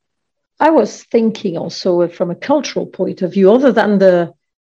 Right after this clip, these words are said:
the, the criteria in the tool that have to do with, uh, passenger communication, for example, from a, a cultural point of view, if our colleagues have the right culture and display the right culture of caring for each other, they will necessarily role model,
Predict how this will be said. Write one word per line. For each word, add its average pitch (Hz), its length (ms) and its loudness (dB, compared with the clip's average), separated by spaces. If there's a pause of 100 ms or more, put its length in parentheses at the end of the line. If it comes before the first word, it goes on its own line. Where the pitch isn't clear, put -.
the, 185 220 -8
the 170 100 -8
criteria 190 840 0
in 175 140 0
the 170 80 -2
tool 190 340 -4
that 170 180 -8
have 185 180 -8
to 190 120 -4
do 185 200 2
with, 180 320 -2
uh, 160 120 -6 (240)
passenger 196 460 0
communication, 185 1300 0 (340)
for 185 240 2
example, 190 640 2 (260)
from 233 320 4
a, 226 220 4
a 196 60 -2
cultural 330 440 -4
point 190 300 -4
of 185 100 -4
view, 185 160 -4
if 190 240 -6
our 247 640 2 (280)
colleagues 202 800 -4
have 202 320 -2
the 196 80 4
right 220 460 0
culture 220 520 -2
and 165 140 -4
display 233 460 -2
the 208 100 0
right 196 440 0
culture 180 440 -4
of - 300 -2
caring 196 500 0
for 185 220 -2
each 175 200 -6
other, 196 240 -2
they 202 200 0
will 240 320 0
necessarily 185 800 -4
role 175 240 0
model, 175 440 -2